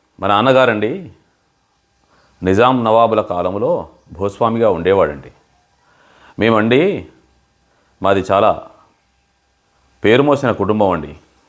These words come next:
అని ఎప్పుడో జరిగిపోయిన విషయాల గురించి మాట్లాడుతుంటారు. నేనేమంటున్నానంటే, "ఈ రోజున నువ్వేమిటి?" అని నా ప్రశ్న.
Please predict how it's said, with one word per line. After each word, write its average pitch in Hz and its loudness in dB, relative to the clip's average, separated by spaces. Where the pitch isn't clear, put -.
అని 165 -4
ఎప్పుడో 123 2
జరిగిపోయిన 131 0
విషయాల 107 0
గురించి 101 -6
మాట్లాడుతుంటారు. 76 -10
నేనేమంటున్నానంటే, 101 -2
"ఈ 117 4
రోజున 147 2
నువ్వేమిటి?" 110 -4
అని 98 -4
నా 110 0
ప్రశ్న. - -6